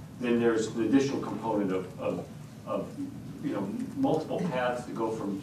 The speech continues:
the source to the receiver, but also opportunities to absorb the energy. Okay, and then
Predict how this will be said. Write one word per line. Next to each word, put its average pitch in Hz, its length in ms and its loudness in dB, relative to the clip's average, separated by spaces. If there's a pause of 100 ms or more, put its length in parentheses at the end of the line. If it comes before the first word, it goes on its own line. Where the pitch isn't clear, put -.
the - 40 -8
source 113 280 -4
to 104 140 -8
the 104 100 0
receiver, 104 520 0 (280)
but 110 100 0
also 107 480 4 (260)
opportunities 110 760 0
to 113 100 -4
absorb 104 440 -2
the 95 80 -2
energy. 98 280 -4 (1500)
Okay, - 400 0
and 139 100 -2
then 147 460 4